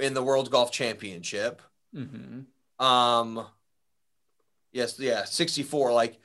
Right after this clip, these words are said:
Speaker 1: like, it is anybody's game.
Speaker 2: Yes.
Speaker 1: So you don't wanna go with, like, Dustin and, and D J and J T, like, meeting at the championship, 'cause everybody's gonna have that.
Speaker 2: Yeah.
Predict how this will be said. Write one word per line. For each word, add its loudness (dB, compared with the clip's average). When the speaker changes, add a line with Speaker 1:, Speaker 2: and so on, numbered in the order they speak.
Speaker 1:
like, 4
it 8
is 4
anybody's 4
game. -8
Speaker 2:
Yes. -8
Speaker 1:
So 6
you 6
don't 10
wanna 8
go 10
with, 2
like, 6
Dustin 6
and, -4
and 2
D 0
J 10
and 0
J 2
T, 0
like, 2
meeting -2
at -6
the -12
championship, -8
'cause -4
everybody's 4
gonna -8
have -12
that. -14
Speaker 2:
Yeah. 0